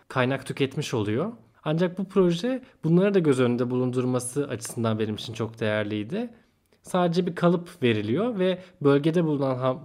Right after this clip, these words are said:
madde ile bölgedeki, e, insanların kolaylıkla yapabileceği şekilde tasarlanmış. Bundan dolayı gerçekten ayak izi küçük ve az kaynak tüketen, çok kaynak,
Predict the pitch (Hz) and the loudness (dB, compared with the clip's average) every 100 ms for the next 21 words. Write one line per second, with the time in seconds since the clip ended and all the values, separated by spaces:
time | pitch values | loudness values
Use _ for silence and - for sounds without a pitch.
0 | 135 131 120 117 131 117 190 226 156 143 | -4 0 0 2 0 2 -2 0 2 4
1 | 139 139 143 - 165 - - _ 135 127 | 2 0 -2 -2 -4 -6 -20 _ -4 -2
2 | 131 - 139 143 185 160 143 143 147 147 | -2 -2 -2 -2 -2 0 2 2 2 0
3 | 139 139 135 135 139 135 113 107 110 107 | 0 0 -2 0 -2 -2 -8 -6 -6 -8
4 | 110 113 107 113 202 233 - - - 156 | -6 -4 -2 -2 -2 -6 -14 -16 -4 0
5 | 156 147 131 175 165 151 147 117 170 180 | 0 0 0 0 2 2 0 -4 -4 -4
6 | 147 143 143 131 131 151 - 170 123 151 | -2 -4 -4 -6 -8 -8 -8 -6 -4 -2
7 | 165 - 147 120 - 120 110 110 - 117 | -4 -2 -2 -2 -2 0 0 -4 -8 -8
8 | 113 160 170 - 165 143 117 117 113 | -4 -4 -4 -4 -4 0 0 0 -4